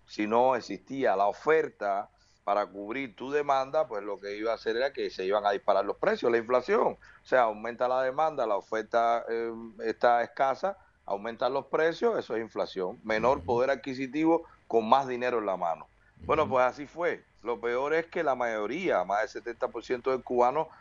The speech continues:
Speaker 1: no recibe dinero de fuera, o sea, no recibe remesas, no tiene familiares, fueron comunistas, fueron revolucionarios, mm, se divorciaron de su familia o simplemente nadie emigró de su familia.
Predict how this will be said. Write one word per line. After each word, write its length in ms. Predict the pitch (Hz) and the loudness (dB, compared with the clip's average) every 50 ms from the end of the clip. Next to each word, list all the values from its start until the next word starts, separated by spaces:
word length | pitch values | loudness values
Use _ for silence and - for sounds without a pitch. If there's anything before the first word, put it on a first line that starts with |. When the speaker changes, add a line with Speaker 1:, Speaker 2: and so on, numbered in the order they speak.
| - _ _ | -20 _ _
Speaker 1:
no 160 | 95 107 113 | -2 2 2
recibe 480 | 120 120 113 - - 135 131 127 120 113 | 4 2 2 0 -2 -2 0 2 2 2
dinero 400 | 110 104 101 110 110 104 101 95 | 0 0 0 0 0 0 0 0
de 100 | 92 87 | 0 -2
fuera, 440 | - - 113 143 160 165 135 107 87 | -2 0 2 4 4 4 2 0 -2
o 40 | |
sea, 140 | - - 104 | -2 -6 -6
no 80 | 104 104 | -6 -6
recibe 360 | 104 107 95 - 117 107 101 | -6 -6 -8 -6 -4 -4 -2
remesas, 540 | 90 95 95 101 127 156 143 123 101 90 - _ _ _ _ _ _ _ | -2 -2 -2 -2 -2 -2 -2 -2 -2 -2 -4 _ _ _ _ _ _ _
no 160 | - 120 123 107 | -2 0 0 2
tiene 220 | 123 123 123 117 | 2 2 2 2
familiares, 640 | - 120 110 110 104 104 120 139 165 175 160 123 - | 2 2 2 2 0 2 2 4 4 2 0 -4 -6
fueron 200 | - 113 117 117 | -8 -12 -14 -12
comunistas, 640 | - - 113 107 104 104 113 123 135 - - 135 113 | -10 -10 -10 -10 -12 -14 -16 -16 -10 -8 -6 -6 -6
fueron 200 | 113 113 113 110 | -6 -8 -8 -6
revolucionarios, 840 | 110 113 113 113 113 - - 113 110 113 120 123 127 135 135 123 - - _ _ _ _ _ - | -6 -8 -8 -10 -10 -10 -8 -4 0 0 0 0 0 0 -2 -2 -4 -6 _ _ _ _ _ -10
mm, 320 | 101 104 110 110 107 107 | -8 -6 -6 -4 -6 -2
se 160 | - - 117 | 2 4 4
divorciaron 540 | 110 110 110 110 107 101 - 123 117 120 120 | 4 4 4 2 0 2 2 2 2 2 0
de 80 | 117 104 | -4 -4
su 120 | 117 104 | -4 -2
familia 580 | - 110 104 107 117 127 139 147 156 165 156 135 | 0 0 0 2 0 -2 0 2 4 4 4 4
o 100 | 113 101 | 0 -2
simplemente 520 | - 117 113 117 120 117 123 123 123 127 | -6 -10 -8 -6 -6 -6 -6 -6 -6 -6
nadie 240 | 117 123 123 127 123 120 | -6 -4 -4 -4 -4 -6
emigró 420 | 117 120 117 123 143 175 196 - _ _ | -6 -8 -6 -2 0 0 -2 -2 _ _
de 80 | - 92 | -14 -14
su 100 | - 104 | -14 -4
familia. 420 | - 107 107 110 110 95 90 - | -2 -2 0 0 -2 -4 -6 -6